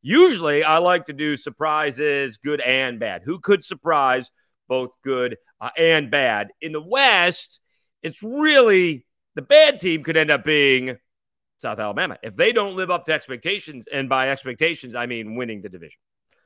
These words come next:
That's where South Alabama is. Uh, it'll be a surprise.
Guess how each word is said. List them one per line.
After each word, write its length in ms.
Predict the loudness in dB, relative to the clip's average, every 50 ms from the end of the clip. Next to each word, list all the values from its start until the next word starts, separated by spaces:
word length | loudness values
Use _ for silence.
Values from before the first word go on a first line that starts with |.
| _ _ _ 0
That's 240 | 2 2 2 2 0
where 200 | -2 -2 -2 -2
South 260 | -2 -2 -2 -2 -4
Alabama 400 | -6 -6 -6 -8 -8 -10 -10 -12
is. 300 | -16 -20 -20 _ _ _ _ _ _ _ _ _ -14
Uh, 140 | -12 -8 -4
it'll 180 | -2 -2 -2
be 140 | 0 -2 -2
a 60 | -4
surprise. 880 | -4 -6 -12 -10 -6 -4 -2 -2 0 0 0 0 0 -2 -4 -6 -12 _